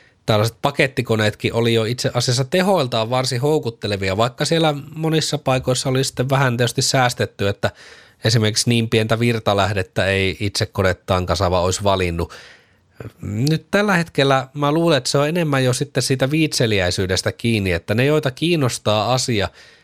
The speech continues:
ne ihan jo sen pelkän kustomoinnin mahdollisuuden takia haluaa itse valita ne osat ja miksei jopa ehkä koota sen koneen itse, mutta valtaosa kuluttajista, jotka nyt sitten sen pöytäkoneenkin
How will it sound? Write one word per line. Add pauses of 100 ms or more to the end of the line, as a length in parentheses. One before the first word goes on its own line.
(160)
ne
ihan
jo
sen
pelkän
kustomoinnin
mahdollisuuden
takia
haluaa (280)
itse
valita
ne
osat
ja (520)
miksei
jopa
ehkä
koota
sen
koneen
itse,
mutta (680)
valtaosa
kuluttajista,
jotka
nyt
sitten
sen
pöytäkoneenkin